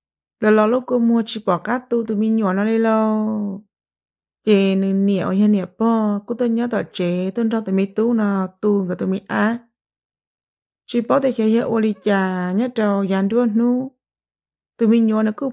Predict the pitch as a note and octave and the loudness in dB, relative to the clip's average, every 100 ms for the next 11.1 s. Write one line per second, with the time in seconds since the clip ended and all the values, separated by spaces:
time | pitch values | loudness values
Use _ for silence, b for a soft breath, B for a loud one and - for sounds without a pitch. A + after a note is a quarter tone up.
0 | - A#3 A3 G#3 - A3+ G#3+ G#3 A3+ G#3+ | -4 -2 0 -2 -2 -2 0 2 2 0
1 | G3 G3 _ _ _ _ _ _ _ - | -2 -8 _ _ _ _ _ _ _ -6
2 | C4+ C4 B3 A3+ A#3 A#3 B3 A#3+ A#3 C#4 | -4 0 2 2 2 2 2 2 0 0
3 | C4 A#3 G#3 G#3 C4+ C#4 - E4+ F4+ F4 | 0 0 0 -2 -4 -4 -6 -4 -2 -4
4 | E4+ E4 E4 E4 E4 E4+ E4 E4 E4 D#4 | -6 -8 -8 -10 -12 -12 -12 -10 -8 0
5 | B3+ A#3+ - B3+ A3+ G#3 G3+ G#3 _ _ | 0 0 -2 2 4 2 0 -6 _ _
6 | _ _ _ _ - C4 B3 A#3 A3 A3 | _ _ _ _ -2 2 2 2 2 0
7 | B3 C#4 C#4+ C4+ C4+ A#3 A3 C4 C#4 B3 | 0 -4 -4 0 2 2 2 0 -4 -6
8 | C#4 C#4 C4+ B3+ A#3 A#3+ _ _ _ _ | -2 0 0 -2 -4 -8 _ _ _ _
9 | _ B3+ C#4 C#4 B3+ A#3+ A#3+ B3 A#3+ A#3 | _ -2 0 0 0 0 2 2 4 2
10 | A#3 A3+ G3+ G#3 C4+ B3 - C4+ B3+ A3+ | 0 0 0 0 0 -4 -2 -2 0 0